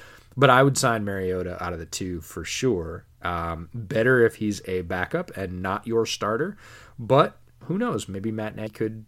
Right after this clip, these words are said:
could pull some magic out of Mariota. I still think it's there, and I would still bet on him before I bet on Jameis because the turnovers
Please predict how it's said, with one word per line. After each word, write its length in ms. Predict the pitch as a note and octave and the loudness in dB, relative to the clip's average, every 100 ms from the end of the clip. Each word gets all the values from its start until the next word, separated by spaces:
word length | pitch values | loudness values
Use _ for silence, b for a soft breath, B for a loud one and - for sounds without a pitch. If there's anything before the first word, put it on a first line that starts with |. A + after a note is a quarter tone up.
| - | -8
could 220 | - G#2+ | -6 -6
pull 180 | - A#2+ | -2 0
some 180 | A2+ A2+ | 0 -2
magic 320 | G#2+ G#2+ G#2+ | -4 -4 -2
out 160 | G#2+ G2+ | -2 -2
of 60 | |
Mariota. 380 | G2 G2 G#2 A#2 | -4 -2 0 0
I 120 | F2 F2+ | -2 -4
still 320 | - - E3 | -2 4 4
think 240 | - G2 | 4 -6
it's 160 | F2+ - | -8 -6
there, 360 | G2 G#2+ F2 E2+ | -2 -2 -2 -4
and 220 | F#2+ F#2 | -6 -6
I 80 | F2+ | -6
would 120 | F2 | -6
still 280 | - C#3+ C#3+ | 0 4 4
bet 180 | G#2+ | 2
on 200 | F#2 F2+ | -4 -6
him 220 | E2+ F#2+ E2+ | -8 -10 -10
before 320 | E2+ F#2 F2 | -10 -8 -8
I 40 | |
bet 180 | E2+ E2+ | -6 -8
on 140 | E2 | -8
Jameis 420 | E2 F#2+ E2+ D#2 - | -8 -8 -8 -10 -12
because 380 | F2 F#2 E2 | -12 -10 -12
the 100 | - | -12
turnovers 680 | D2+ - A2 G2 E2 D#2 D2 | -12 -8 -6 -6 -8 -10 -14